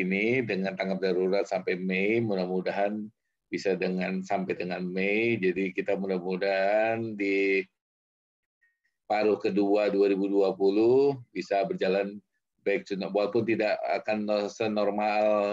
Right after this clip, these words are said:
kemarin, tapi paling nggak sudah mulai berjalan. Eh, kita memang pertama ya di pemerintah menyediakan kartu prakerja bagi teman-teman. Itu memang,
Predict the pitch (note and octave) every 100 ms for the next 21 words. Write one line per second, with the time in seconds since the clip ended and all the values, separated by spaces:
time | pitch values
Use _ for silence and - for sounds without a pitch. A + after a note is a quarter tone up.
0 | G2+ G2 F#2+ _ _ _ _ _ - A2
1 | A2+ G#2 F#2+ G2 A2+ A#2 G2+ B2+ A#2+ G#2
2 | G2 A2 A2 G2+ F#2+ F#2+ F#2 F2+ G2 G#2+
3 | A2 - _ _ _ _ _ _ _ -
4 | C3 D3 D3 B2 A#2+ _ _ _ _ _
5 | _ - A#2+ D#3 D#3+ D#3+ D3+ - - A2
6 | A2+ B2 B2+ A#2+ G#2+ G#2 A#2+ G#2 F#2+ F#2+
7 | F#2+ G2+ G2 G2 F#2+ F#2 A2+ B2 A#2+ G#2+
8 | G#2 F#2+ F#2 F#2 G#2 G2+ G2+ F#2+ F#2+ F#2
9 | F#2 F2+ F2+ E2+ F#2 F2+ F2+ F2 F2 -
10 | F2+ F#2 F2 E2 _ _ _ - F#2+ A2+
11 | A2 G#2 G#2 A2+ A#2+